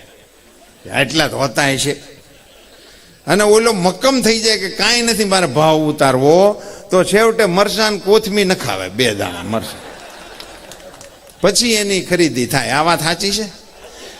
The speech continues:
કોઈ પણ ચીજની ખરીદી તમે કરો, એમાં બાર્ગેનિંગ વગર કોઈ દિવસ આપણે ખરીદી કરતા હતા નહીં. મેડિકલ સ્ટોરે તમે જાઓ તો કોઈ દિવસ બાર્ગેનિંગ કરતા હતા તમે?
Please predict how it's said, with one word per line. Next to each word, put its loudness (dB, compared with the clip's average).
કોઈ 6
પણ -2
ચીજની -2
ખરીદી -2
તમે -2
કરો, 2
એમાં 0
બાર્ગેનિંગ 0
વગર 4
કોઈ 4
દિવસ 0
આપણે -2
ખરીદી 0
કરતા 2
હતા -4
નહીં. -6
મેડિકલ -2
સ્ટોરે 2
તમે -2
જાઓ -2
તો -4
કોઈ 2
દિવસ 0
બાર્ગેનિંગ -2
કરતા -2
હતા -4
તમે? -6